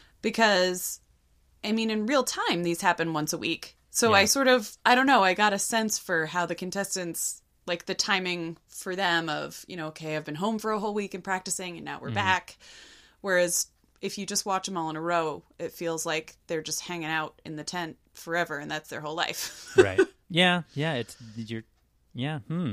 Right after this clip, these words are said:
Speaker 2: Maybe I should go back and space some of 'em out.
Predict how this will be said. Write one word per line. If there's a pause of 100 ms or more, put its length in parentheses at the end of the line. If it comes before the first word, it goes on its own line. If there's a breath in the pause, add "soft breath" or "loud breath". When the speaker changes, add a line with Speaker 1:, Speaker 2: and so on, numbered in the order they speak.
(120)
Speaker 2:
Maybe
I
should
go
back
and (1000 soft breath)
space
some
of
'em
out.